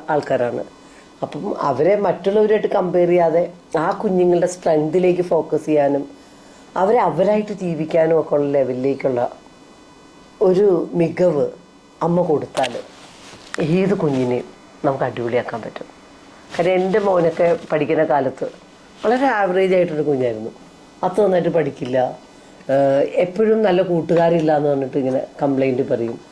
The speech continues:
അപ്പോൾ എപ്പോഴും എനിക്കൊരു അവനെ സംബന്ധിച്ച് എന്ത് ചെയ്യണം എന്നുള്ള ലെവലിൽ ഒരു ബോധ്യമില്ല. അപ്പോൾ ഒരു ലക്ഷ്യമില്ലാത്ത ഒരവസ്ഥയിൽ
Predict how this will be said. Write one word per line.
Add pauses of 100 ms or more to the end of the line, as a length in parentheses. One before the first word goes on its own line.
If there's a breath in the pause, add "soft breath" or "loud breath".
(340 loud breath)
അപ്പോൾ (420)
എപ്പോഴും
എനിക്കൊരു (340)
അവനെ
സംബന്ധിച്ച്
എന്ത്
ചെയ്യണം
എന്നുള്ള
ലെവലിൽ (160)
ഒരു
ബോധ്യമില്ല. (800 loud breath)
അപ്പോൾ
ഒരു
ലക്ഷ്യമില്ലാത്ത (200)
ഒരവസ്ഥയിൽ